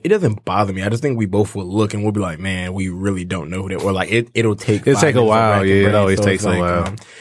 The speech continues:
Speaker 1: and the, and the crazy part is we say that, and most time we're in a social setting when we do that, so we should really expect
Speaker 2: So, yeah,
Speaker 1: that,
Speaker 2: to see
Speaker 1: you know, that
Speaker 2: people, yeah.
Speaker 1: somebody's, yeah, to see people, people will speak, which is cool, 'cause, like,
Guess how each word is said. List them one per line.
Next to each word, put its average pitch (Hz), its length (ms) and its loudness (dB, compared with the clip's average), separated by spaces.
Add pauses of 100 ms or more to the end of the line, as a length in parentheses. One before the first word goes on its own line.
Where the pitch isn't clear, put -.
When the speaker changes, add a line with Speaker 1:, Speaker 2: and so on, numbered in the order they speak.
(200)
Speaker 1:
and 113 160 2
the, - 100 -6
and - 100 -2
the 98 40 -4
crazy 123 300 0
part 101 180 -2
is 95 80 -2
we 113 80 0
say 113 240 0
that, 95 240 -4 (160)
and 98 260 2
most 104 220 -4
time 95 160 0
we're 98 220 -4
in 98 160 2
a 98 80 -2
social 98 400 -2
setting 101 320 0
when 95 80 -4
we 92 80 -6
do 101 160 0
that, 123 260 0
so 98 320 -2 (340)
we 107 120 2
should 104 180 -2
really 101 240 -2
expect - 760 -4 (320)
Speaker 2:
So, 98 120 0
yeah, 92 220 4
Speaker 1:
that, 92 60 4
Speaker 2:
to 85 80 0
see 120 100 0
Speaker 1:
you 113 60 0
know, 104 80 0
that 90 60 2
Speaker 2:
people, 90 140 2
yeah. 107 40 6
Speaker 1:
somebody's, 107 320 0
yeah, 120 160 2
to - 80 -8
see 110 200 -2
people, 104 320 0
people 92 300 -4
will 76 80 -10
speak, 107 400 -2
which 156 140 -4
is - 80 -8
cool, 110 280 2
'cause, 110 160 -2
like, 101 280 -2